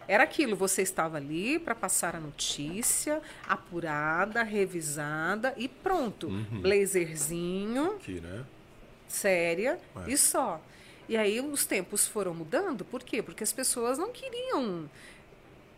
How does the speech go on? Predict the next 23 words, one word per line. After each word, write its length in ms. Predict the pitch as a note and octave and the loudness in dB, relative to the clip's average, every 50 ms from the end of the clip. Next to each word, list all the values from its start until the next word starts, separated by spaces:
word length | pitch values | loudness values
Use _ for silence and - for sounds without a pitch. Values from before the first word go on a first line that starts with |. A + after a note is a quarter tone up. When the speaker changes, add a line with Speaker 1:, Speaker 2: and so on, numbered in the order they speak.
| - - - - - - - - | -20 -20 -20 -20 -20 -20 -16 -12
Speaker 2:
Essa 140 | - - - | -8 -2 2
Speaker 1:
Eu 60 | G3+ | 4
Speaker 2:
coisa 140 | F#3+ F3+ F3+ - | 4 6 6 6
Speaker 1:
olho 140 | - C3+ | 6 8
pra 100 | A2 - | 8 8
aquela 260 | B3+ - B3 A#3+ A#3+ A3+ | 8 8 8 8 8 8
pessoa 360 | G3+ G#3 G3+ G3 - - A#3+ | 8 8 6 6 8 6 6
e 20 | B3 | 6
falo, 200 | - A3+ G#3 G#3+ | 6 6 6 6
Speaker 2:
pasteurizada. 120 | A#3+ D4 | 6 4
Speaker 1:
"Ela 60 | E4 D#4 | 4 4
existe? 880 | B3 F#3+ D#3+ G#3 C4 F4 G4 D4 - - - - - F#3 D#3+ D3 C#3+ | 4 4 2 0 0 2 2 2 2 2 2 0 2 0 0 -2 -4
Speaker 2:
É. 340 | E2+ E2 D#2+ D#2 D#2 D#2 D2+ D2+ D2+ - - | -6 -8 -8 -8 -10 -10 -10 -10 -10 -4 0
Speaker 1:
Ela 180 | G3 A3 A#3+ B3+ | 2 2 4 4
é 120 | D#4 F4+ | 4 2
uma 140 | D4+ G3 D#3+ | 2 0 -4
pessoa? 680 | - - D#3+ - - - G3+ F#3 E3 D3 D3 C#3 C#3 C#3+ - - - - - - - | -4 -4 -2 -2 0 0 0 0 0 -2 -4 -6 -8 -12 -14 -18 -20 -20 -20 -20 -20
O 40 | - | -16
que 220 | - - A#4 G#4+ D4 | -10 -6 -2 0 0
é?" 260 | F#3+ D#3+ C#3 - - - - - - - - - - - | 0 0 -2 -4 -8 -14 -18 -20 -20 -20 -20 -20 -14 -6
Então 140 | - C4 D4 | -2 0 2
a 40 | D4+ | 2
gente 220 | D4 E4+ D#4+ - | 2 0 -2 -2